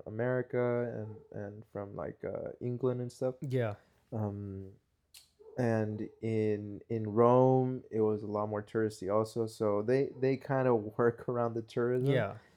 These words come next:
Speaker 1: Whereas Nápoles, like I said, it's a little bit more authentic. So you're gonna be stranded in the middle of nowhere if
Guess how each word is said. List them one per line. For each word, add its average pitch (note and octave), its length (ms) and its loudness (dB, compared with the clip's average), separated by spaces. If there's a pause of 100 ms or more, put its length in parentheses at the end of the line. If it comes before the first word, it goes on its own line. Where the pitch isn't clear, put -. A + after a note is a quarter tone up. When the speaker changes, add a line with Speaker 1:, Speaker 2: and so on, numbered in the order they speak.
(200)
Speaker 1:
Whereas B2 280 8
Nápoles, B2 460 4
like A#2+ 160 0
I A2 100 0
said, A#2 380 0
it's A2+ 200 -6
a A#2+ 60 -8
little A#2 200 0
bit B2 140 -4
more B2+ 260 -6
authentic. C#3 680 -6
So - 240 -2
you're A2 320 -2
gonna B2+ 260 -2
be B2 480 -4
stranded A#2 760 -2
in A2+ 120 -2
the G#2+ 80 -4
middle A2+ 320 0
of A2+ 100 -4
nowhere A2 640 0
if A2 80 -8